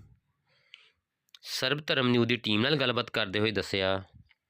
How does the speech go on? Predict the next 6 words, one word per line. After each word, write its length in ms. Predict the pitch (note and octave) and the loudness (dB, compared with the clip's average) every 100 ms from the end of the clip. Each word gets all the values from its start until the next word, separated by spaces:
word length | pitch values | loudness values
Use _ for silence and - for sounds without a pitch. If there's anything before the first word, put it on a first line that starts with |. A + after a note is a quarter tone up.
| _ _ _ _ _ _ _ _ _ _ _ _ _ _ _ _ _ _ _ _ _ _ _ _ _ _ - | _ _ _ _ _ _ _ _ _ _ _ _ _ _ _ _ _ _ _ _ _ _ _ _ _ _ 0
ਕਿ 120 | C3+ | 4
ਨਗਰ 360 | B2 A2+ A#2 | 6 4 4
ਨਿਵਾਸੀਆਂ 520 | F#3 E3 A#2+ - A#2 G#2 | 4 6 2 2 2 4
ਦੇ 100 | G#2+ | 2
ਸਾਰੇ 400 | - G#2 B2+ E3+ | 2 2 2 2
ਕਾਰਜ 420 | B2+ G#2 F#2 | 2 2 0